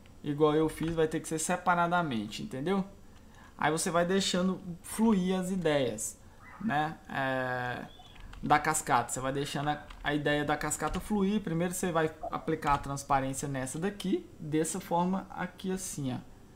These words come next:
Então, pode aplicar daqui assim, aqui, ó. Isso. E agora você vai fazer uma repetição aqui,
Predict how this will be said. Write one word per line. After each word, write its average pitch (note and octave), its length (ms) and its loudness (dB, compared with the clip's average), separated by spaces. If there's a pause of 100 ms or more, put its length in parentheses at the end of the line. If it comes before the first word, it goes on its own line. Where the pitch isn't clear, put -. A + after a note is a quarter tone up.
(640)
Então, G#3+ 180 -12 (180)
pode - 180 -8
aplicar - 720 -6 (260)
daqui D#3 420 -2
assim, D3 540 -4
aqui, C3+ 380 -6
ó. - 60 -4 (1300)
Isso. C3+ 400 0 (120)
E F#3 80 0
agora E3+ 300 2
você F3+ 200 -6
vai E3+ 140 0
fazer D#3 520 -2
uma E3 160 -2
repetição E3+ 680 -2
aqui, D3 440 -4